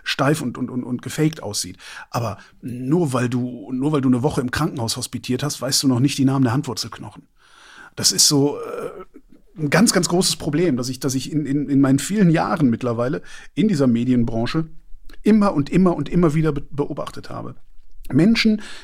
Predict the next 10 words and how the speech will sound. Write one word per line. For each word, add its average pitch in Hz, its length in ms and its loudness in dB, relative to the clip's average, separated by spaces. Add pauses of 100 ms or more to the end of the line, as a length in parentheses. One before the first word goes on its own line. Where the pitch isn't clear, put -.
(120)
die 160 100 2
aus 143 180 0
Grund 135 420 2
A 170 220 0
viel 180 260 -4
Aufmerksamkeit 123 840 -2
bekommen, 127 520 -4 (1000)
halten 196 500 2
sich 160 440 -2 (1040)
tendenziell, 127 720 0